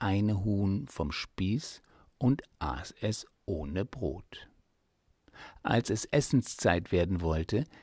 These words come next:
kam des Pfaffen einäugige Haushälterin zum Feuer und wollte die Hühner beträufeln. Da sah sie,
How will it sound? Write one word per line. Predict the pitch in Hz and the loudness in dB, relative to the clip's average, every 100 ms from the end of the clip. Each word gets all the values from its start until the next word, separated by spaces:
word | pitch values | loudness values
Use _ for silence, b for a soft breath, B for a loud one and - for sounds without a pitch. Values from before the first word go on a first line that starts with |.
| b | b
kam | - 135 147 | 2 4 6
des | 151 - | 4 0
Pfaffen | - 131 107 - 107 - | -2 2 2 2 0 2
einäugige | 117 131 - 110 107 113 117 95 | 4 2 4 0 0 0 4 4
Haushälterin | 104 120 - 117 - 113 113 113 | 6 4 4 0 2 0 2 2
zum | - 90 | 2 -2
Feuer | - 98 101 123 B B B | 2 4 4 2 B B B
und | - 110 - - | 2 2 2 0
wollte | 92 98 104 139 | 4 4 4 0
die | 139 117 | 4 4
Hühner | 95 78 73 | 4 4 2
beträufeln. | 113 - - - - - 67 | 0 0 2 2 0 -4 0
Da | 87 | 2
sah | 92 71 71 | 2 0 0
sie, | 95 117 | 0 -2